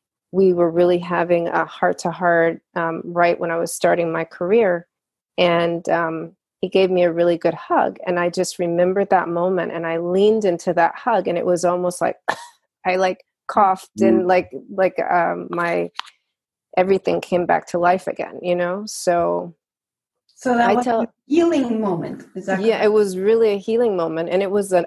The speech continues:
Speaker 1: aha moment also. So now when I deal with people dealing with grief, and there's a lot of people dealing with a di-, a lot of different kinds of grief right now, not necessarily the loss of another human being, right?
Speaker 3: Correct.
Speaker 1: Um, I just tell them to lean into the loving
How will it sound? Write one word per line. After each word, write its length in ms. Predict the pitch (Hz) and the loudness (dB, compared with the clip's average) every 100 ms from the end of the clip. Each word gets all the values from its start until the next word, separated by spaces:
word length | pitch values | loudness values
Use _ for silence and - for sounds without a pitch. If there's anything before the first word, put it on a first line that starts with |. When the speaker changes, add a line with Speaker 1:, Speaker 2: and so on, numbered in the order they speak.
| - | 2
Speaker 1:
aha 500 | 190 202 - 214 185 | 0 0 0 0 0
moment 400 | 175 170 170 - | -2 -4 -4 -4
also. 400 | 175 202 - 170 | -4 -4 -4 -4
So 200 | - 185 | -2 0
now 340 | 180 185 208 | 2 2 2
when 120 | 220 | 2
I 80 | 185 | 0
deal 220 | 170 170 | 0 0
with 140 | 165 - | 0 -2
people 300 | 175 - 170 | -4 -2 -4
dealing 320 | 165 170 160 | 0 0 0
with 180 | 160 - | -4 -4
grief, 500 | 190 208 170 180 - _ _ _ | 2 2 2 -2 -12 _ _ _
and 80 | 170 | -4
there's 140 | 165 165 | 0 2
a 80 | |
lot 180 | 165 170 | 4 4
of 80 | 185 | 2
people 280 | 190 180 170 | -2 -2 2
dealing 320 | 170 165 165 | 4 2 2
with 140 | 165 | 0
a 60 | 170 | -2
di-, 220 | 165 170 - | -2 -2 0
a 100 | 165 | 2
lot 180 | 165 165 | 2 2
of 100 | 165 | -2
different 340 | 165 - - | -4 -4 -10
kinds 300 | - 180 175 | -4 -2 0
of 140 | 165 - | -2 -2
grief 280 | 175 170 170 | -2 0 0
right 160 | - 214 | 0 -4
now, 200 | 170 180 | -6 -2
not 240 | 175 - | -2 0
necessarily 720 | 180 180 180 180 175 170 165 - _ | 0 0 -2 0 2 2 -2 -6 _
the 80 | 175 | -2
loss 340 | 175 175 175 | 2 2 2
of 100 | 180 | -2
another 320 | 180 175 175 160 | -2 -2 -4 -4
human 360 | 175 170 165 | -4 -4 -6
being, 280 | 160 160 156 | -2 -2 -2
right? 280 | 165 185 214 _ _ - 196 | -4 -4 -6 _ _ -18 -10
Speaker 3:
Correct. 340 | 180 175 160 | -6 -4 2
Speaker 1:
Um, 460 | 180 175 170 165 - _ _ _ - | 4 6 4 0 -6 _ _ _ 0
I 100 | 190 | 2
just 260 | 190 185 - | 2 -2 0
tell 220 | 208 214 | 2 4
them 220 | 185 180 | 0 -2
to 140 | - | -2
lean 300 | 170 175 185 175 | -2 2 2 2
into 260 | 165 - | 0 -4
the 160 | 165 165 | -2 -2
loving 800 | 165 170 175 170 160 165 165 | 0 0 0 0 -2 -2 -6